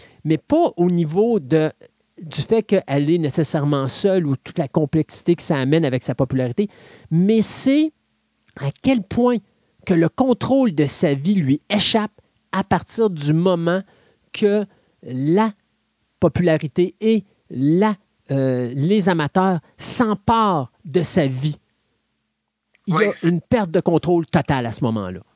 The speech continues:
Speaker 2: C'est ça. Et il est plus, euh, c'est tout, il appartient à tout le monde, rendu là. C'est le
Speaker 1: Exact.
Speaker 2: monde voit que c-, ça appartient à, à, à eux. La personne est, est à eux.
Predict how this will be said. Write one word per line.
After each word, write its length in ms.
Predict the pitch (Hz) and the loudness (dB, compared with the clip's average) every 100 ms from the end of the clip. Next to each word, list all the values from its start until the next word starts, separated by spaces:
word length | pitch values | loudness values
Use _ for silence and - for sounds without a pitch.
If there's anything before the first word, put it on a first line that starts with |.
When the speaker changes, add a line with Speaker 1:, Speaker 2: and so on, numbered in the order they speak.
| _ _ _ - | _ _ _ -12
Speaker 2:
C'est 60 | 143 | -6
ça. 240 | 147 135 127 | -2 -2 -2
Et 240 | 135 143 - _ 131 | -2 -2 -4 _ -16
il 120 | 143 | -2
est 80 | 151 | -2
plus, 340 | - 185 180 156 | 0 0 2 2
euh, 340 | 143 135 135 135 _ _ | 2 2 -2 -8 _ _
c'est 180 | 147 - | -14 -10
tout, 140 | - 175 170 165 | 0 0 0 -2
il 100 | 165 | -2
appartient 340 | 165 175 - | 0 0 0
à 80 | 202 | 0
tout 140 | 175 151 | 2 -2
le 60 | |
monde, 280 | 143 143 123 _ - | 0 -2 -4 _ -12
rendu 440 | 143 139 - 139 | -4 -4 -4 -6
là. 120 | 143 143 | -6 -4
C'est 100 | 143 | -4
le 80 | |
Speaker 1:
Exact. 100 | 151 170 | 0 0
Speaker 2:
monde 120 | 165 | 0
voit 280 | 143 156 156 | -2 -2 0
que 240 | 143 139 | 0 0
c-, 500 | - - - - - - | -2 -12 -14 -16 -16 -20
ça 220 | - - 143 | -16 -2 -2
appartient 360 | 139 135 170 | 0 -4 -2
à, 160 | 156 135 - 139 | -2 -2 -4 -10
à, 300 | 127 127 127 _ - | -8 -8 -12 _ -4
à 180 | 135 - | -4 -2
eux. 160 | 151 | -6
La 140 | 147 139 | -2 -2
personne 280 | 143 - 160 | -2 -4 -4
est, 120 | 139 127 | -4 -4
est 100 | 131 | 0
à 160 | 120 | 0
eux. 120 | 123 | -2